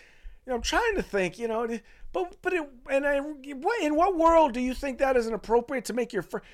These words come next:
if you weren't gonna, if you were just going to, if you weren't, if you were going to talk at all about what occurred in Nashville, you shouldn't have made the ice cream joke. And, uh, if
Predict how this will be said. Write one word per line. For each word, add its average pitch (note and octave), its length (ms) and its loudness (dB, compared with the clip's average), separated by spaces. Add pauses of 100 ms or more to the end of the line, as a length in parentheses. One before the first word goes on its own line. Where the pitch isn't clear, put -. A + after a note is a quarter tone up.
(220)
if G3+ 200 2
you A3 100 0
weren't E4 260 0
gonna, C4+ 280 0
if E3 200 -4
you F#3 80 -4
were E3 120 2
just F#3+ 280 -2
going B3+ 200 -4
to, A3 80 -8 (480)
if - 180 -10
you D3 80 -6
weren't, F#3 400 -2
if C3 160 -8
you C#3+ 80 -6
were C3 260 -6 (200)
going F3+ 320 0
to A#3+ 100 -10
talk D3+ 420 -4
at B2+ 120 -10
all G#2+ 500 -2 (300)
about G#2+ 300 -4
what A2+ 120 0
occurred C#3 300 -2
in C3+ 100 -2
Nashville, B2 540 0 (220)
you G#2 60 -14
shouldn't D#3 300 -2
have C#3+ 120 -4
made C3 320 -2
the A#2 180 -4
ice A2 240 0
cream F#2+ 200 -10
joke. E2 360 -12 (560)
And, C3 320 -2
uh, B2 320 4
if B2+ 180 -2